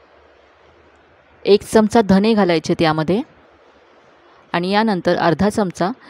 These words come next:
इथे जिरं घातलंय. याची आता जाडसर अशी पेस्ट करून घ्यायचे, वाटून घ्यायचे जाडसर. हे वाटण बाजूला ठेवूया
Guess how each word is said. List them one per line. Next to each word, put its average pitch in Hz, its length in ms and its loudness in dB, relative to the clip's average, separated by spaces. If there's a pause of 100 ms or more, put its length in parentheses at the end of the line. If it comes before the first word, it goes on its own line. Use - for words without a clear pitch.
(220)
इथे 202 200 -2
जिरं 190 320 4
घातलंय. 180 400 2 (440)
याची 185 320 2
आता 214 300 0 (280)
जाडसर 185 500 0
अशी 226 280 -2 (100)
पेस्ट 175 260 -2
करून 185 200 2
घ्यायचे, 180 320 0
वाटून 185 360 2
घ्यायचे 196 300 0
जाडसर. 160 400 -2 (1700)
हे 214 100 4
वाटण 208 300 2
बाजूला 202 340 2
ठेवूया 208 380 2